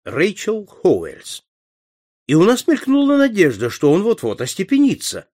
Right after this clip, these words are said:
но спустя пару недель он бросил её и стал ухаживать за Дженнет Треджелси, дочкой егеря. Рэйчел так сильно переживала случившееся,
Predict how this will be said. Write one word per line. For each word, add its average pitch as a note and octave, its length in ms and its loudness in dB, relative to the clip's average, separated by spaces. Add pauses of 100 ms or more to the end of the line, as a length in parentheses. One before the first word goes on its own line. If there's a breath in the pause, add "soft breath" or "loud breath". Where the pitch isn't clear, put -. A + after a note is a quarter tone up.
(200)
но E3 100 4
спустя D#3 500 -2
пару A#2 340 -4
недель G#2+ 540 -4
он B3 240 -4
бросил D3+ 480 2
её A#3 340 -6
и B3 100 -6
стал C#4 320 0
ухаживать A#3 600 -2
за C#3 200 2
Дженнет D#3+ 520 0 (120)
Треджелси, - 880 -6 (500)
дочкой D#3+ 440 -2
егеря. - 600 -10 (840)
Рэйчел D3 480 -2
так G2 180 -10
сильно G2+ 380 -10
переживала E2+ 580 -10
случившееся, - 840 -12